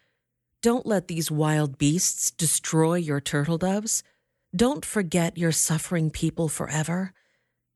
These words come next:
Remember your covenant promises, for the land is full of darkness and violence.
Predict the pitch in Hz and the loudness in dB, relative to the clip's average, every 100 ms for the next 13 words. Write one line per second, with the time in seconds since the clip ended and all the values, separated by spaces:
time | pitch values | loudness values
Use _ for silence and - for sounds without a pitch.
0 | _ _ _ _ _ 185 196 196 220 214 | _ _ _ _ _ 2 4 4 4 2
1 | 180 165 156 170 165 160 156 - 143 147 | 2 0 -2 -4 0 0 0 -2 0 0
2 | 139 - 131 - - - - 202 202 208 | 0 0 0 -2 -8 -16 0 2 2 2
3 | 208 196 185 - 254 262 226 151 202 202 | 2 2 0 0 2 2 2 0 0 0
4 | 226 175 147 - 160 160 185 202 165 131 | 0 -2 -4 -2 -2 -2 0 0 -2 -2
5 | 143 - | -2 -4